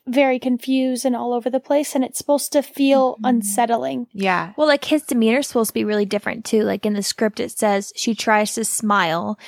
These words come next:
Speaker 2: His own smile seems suddenly predatory and cold.
Speaker 3: Mm-hmm.
Speaker 2: The camera circles them as they talk." So, like,
Speaker 3: Mm-hmm.
Speaker 2: the whole demeanor is supposed to be different. She's supposed to pick up on that. It says that she tries to smile. So it's like,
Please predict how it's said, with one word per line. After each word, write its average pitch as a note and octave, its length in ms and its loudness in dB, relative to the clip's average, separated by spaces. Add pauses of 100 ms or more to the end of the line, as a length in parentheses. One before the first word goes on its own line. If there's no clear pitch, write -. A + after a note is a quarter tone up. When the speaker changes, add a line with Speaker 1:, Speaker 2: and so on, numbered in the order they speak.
(200)
Speaker 2:
His B3 240 2
own A3 200 2
smile G#3 340 2
seems G3+ 320 -2
suddenly G3+ 420 0
predatory - 920 -6
and F#3 200 -6
cold. - 640 -8 (100)
Speaker 3:
Mm-hmm. F#3+ 340 -6
Speaker 2:
The G#3+ 100 4
camera A3 420 2
circles G#3+ 480 0
them F#3 160 -2
as E3+ 140 -8
they D#3+ 140 -6
talk." - 480 -10 (260)
So, A3 160 2
like, A3 180 6
Speaker 3:
Mm-hmm. F#3+ 300 -8
Speaker 2:
the A#3 160 4
whole B3 240 4
demeanor G#3 360 2
is G3+ 80 -2
supposed - 220 -6
to G#3 60 -4
be - 20 -4
different. G3 300 -4
She's G#3 140 0
supposed - 240 -2
to G3+ 60 -2
pick - 300 -2
up G3 140 -2
on F3+ 180 -2
that. E3+ 320 2
It - 120 -4
says A3 240 2
that A3 120 -4
she G#3+ 160 -2
tries G3+ 380 0
to G#3 100 -2
smile. G3 520 0
So - 180 0
it's - 200 -4
like, F#3 300 0